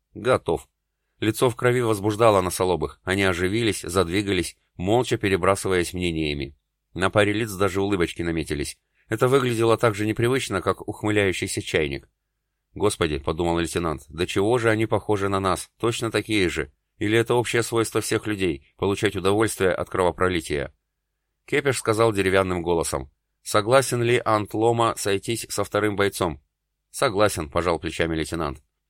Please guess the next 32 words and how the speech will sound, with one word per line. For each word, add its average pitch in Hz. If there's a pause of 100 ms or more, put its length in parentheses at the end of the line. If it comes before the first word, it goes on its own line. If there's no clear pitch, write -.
«Но 95
только 113
бой 117
пойдёт 95
с -
оружием». 82 (500)
Тавасянин 117
вынес 113
на 104
всеобщее 104
обозрение 101
ритуальные 95
мечи, - (180)
клинки 107
длиною 95
в -
полметра. 87 (480)
«Нет, 92
так 104
дело 104
не 95
пойдёт», — 95
воспротивился 80
капитан. 76 (480)
«А 85
можно 120
я?» — 101
внезапно 90
выступил 82
Максим. 80 (420)
«Ты 90
чего?» — 98